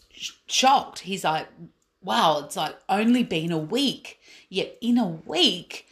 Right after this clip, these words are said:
there are people that can't put food on the table. They're saying, "I've got no money." And,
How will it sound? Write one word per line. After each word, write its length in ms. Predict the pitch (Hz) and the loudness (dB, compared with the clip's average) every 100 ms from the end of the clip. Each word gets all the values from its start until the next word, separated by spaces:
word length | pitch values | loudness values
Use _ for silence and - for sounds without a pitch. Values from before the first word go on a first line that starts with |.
| _ _ | _ _
there 180 | - 202 | -8 -6
are 60 | 190 | -6
people 680 | - 254 262 - 180 180 - _ | -6 -6 -6 -4 -4 -4 -10 _
that 160 | 196 190 | -12 -8
can't 260 | - 214 | -6 -6
put 220 | 208 240 | -6 -10
food 460 | - _ 247 349 403 | -10 _ 2 4 4
on 160 | 359 269 | 2 -2
the 80 | |
table. 400 | 214 185 - - | -4 -6 -8 -8
They're 100 | 175 | -10
saying, 280 | 202 233 233 | -8 -8 -8
"I've 180 | 214 196 | -8 -6
got 240 | 240 - | -6 -4
no 180 | 240 196 | -2 -2
money." 720 | 180 226 - 320 160 185 262 - _ _ _ _ _ _ _ _ _ _ _ _ | 0 -2 -2 -2 -4 -4 -6 -12 _ _ _ _ _ _ _ _ _ _ _ _
And, 360 | 247 247 233 | 2 2 0